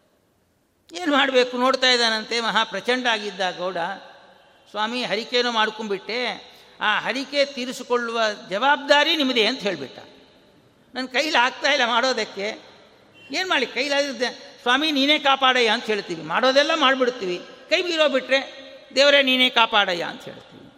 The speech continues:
"ನೀನೇ ಕಾಪಾಡಬೇಕು, ನಿನ್ನ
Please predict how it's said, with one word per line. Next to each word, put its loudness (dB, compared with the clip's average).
"ನೀನೇ 2
ಕಾಪಾಡಬೇಕು, -6
ನಿನ್ನ -2